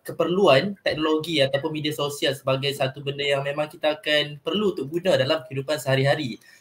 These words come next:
Jadi benda ni merupakan salah satu pengaruh ataupun, uh, punca kepada berlakunya normalisasi dosa. Jadi mungkin boleh kongsikan macam mana cara untuk kita didik, uh, anak muda ataupun remaja rakan sebaya untuk mengelakkan daripada mengguna pakai, uh, teknologi dan juga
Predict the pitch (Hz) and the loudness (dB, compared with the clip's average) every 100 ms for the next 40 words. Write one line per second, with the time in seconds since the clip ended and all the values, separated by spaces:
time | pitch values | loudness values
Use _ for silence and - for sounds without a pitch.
0 | - 202 202 202 233 254 202 190 196 202 | -6 0 2 2 2 2 2 2 0 0
1 | 196 175 180 175 - 175 180 196 151 135 | 0 2 0 -2 0 4 6 4 2 0
2 | 151 - 165 165 160 160 - - 135 135 | -2 0 2 4 2 -2 -8 0 2 2
3 | 156 160 - 160 202 214 - _ - - | -2 -2 2 4 4 0 -12 _ -8 2
4 | 143 147 196 208 208 - 131 143 143 - | 2 4 6 4 2 -2 2 4 4 0
5 | 196 185 - 151 165 151 143 143 131 135 | 0 -2 -2 -4 2 0 2 -2 0 0
6 | 135 - 135 107 - _ _ - 220 208 | 0 2 2 2 0 _ _ -6 -2 0
7 | 202 233 175 175 180 170 170 - 185 180 | 2 2 2 2 2 0 -2 -4 0 2
8 | 151 143 143 165 220 202 156 175 175 156 | 2 -2 2 2 2 0 2 2 0 -2
9 | - 147 147 170 - - _ _ _ - | -6 -6 0 2 2 0 _ _ _ -4
10 | 127 131 139 151 143 151 160 139 131 135 | 0 2 2 0 -2 0 4 4 4 0
11 | 139 131 131 135 131 135 131 127 135 127 | -2 0 2 2 2 2 2 0 -2 0
12 | 131 139 202 240 156 147 175 143 147 156 | 0 2 2 0 -4 -4 -4 -2 0 0
13 | - 170 151 151 143 143 185 240 240 160 | 0 -2 -2 0 2 2 4 2 0 -4
14 | 160 175 180 170 170 202 185 170 - 139 | 0 0 2 0 0 2 2 2 0 -2
15 | 135 156 156 156 165 156 156 | -2 -2 -2 0 -2 -2 -2